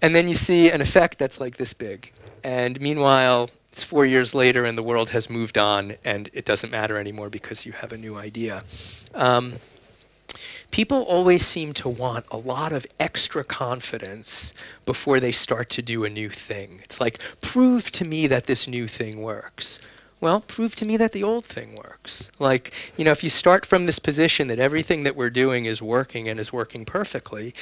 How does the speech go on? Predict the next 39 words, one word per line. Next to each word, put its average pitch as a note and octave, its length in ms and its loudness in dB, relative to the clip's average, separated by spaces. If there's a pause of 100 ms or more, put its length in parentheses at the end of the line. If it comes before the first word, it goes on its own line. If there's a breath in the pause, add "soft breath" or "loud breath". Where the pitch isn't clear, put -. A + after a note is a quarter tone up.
(140 loud breath)
then F#3+ 160 -8
we A3 80 -4
can G3+ 180 -6
all G3 100 2
go G3 140 -4
home F#3+ 240 -4
and A2 80 -10
have B2 100 -6
a B2 60 -12
drink. - 440 -10 (420 loud breath)
Um, C#3 480 4 (260 loud breath)
so F3 340 8
the E3+ 140 0
first A#3+ 300 0
thing A3 180 0
I C#3 100 2
would B2+ 160 -2
say C3 220 0
is B2+ 160 -4
let's F#3+ 240 0
not A3 220 4
ask F#3+ 280 0
for - 140 0
a B2+ 60 -2
higher F3 400 0
standard A2+ 520 -6
of A2 160 -16
proof G#2+ 300 -10
from C3 300 -6
a C#3 40 -4
new G#3+ 200 0
thing B2 420 -8 (240 loud breath)
than G3 180 2
we F#3 120 2
ask F3+ 280 2
for D#3+ 200 0
the C#3+ 120 -2
old C3+ 260 0
thing. - 320 -12